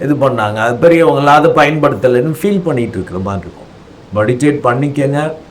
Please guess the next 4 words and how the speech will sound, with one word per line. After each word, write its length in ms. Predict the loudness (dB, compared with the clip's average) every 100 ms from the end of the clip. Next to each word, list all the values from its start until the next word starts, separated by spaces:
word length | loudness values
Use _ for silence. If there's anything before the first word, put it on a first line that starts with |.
| -6
ஆச்சரியங்களை 760 | -2 -2 -2 -4 -2 -2 -4 -6 -10
பார்ப்பீங்க. 500 | -12 -8 -6 -6 -8 -14 -20 -20 -2
பெரியவங்க, 640 | 2 2 4 2 2 0 0
மூத்தவங்க, 920 | 0 -2 -2 -2 -2 -2 -4 -4